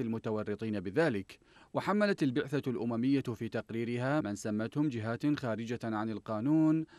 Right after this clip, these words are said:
مسؤولية القتل والخطف والاحتجاز التعسفي.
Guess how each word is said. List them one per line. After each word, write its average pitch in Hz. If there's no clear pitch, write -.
مسؤولية 123
القتل 113
والخطف 104
والاحتجاز 110
التعسفي. 104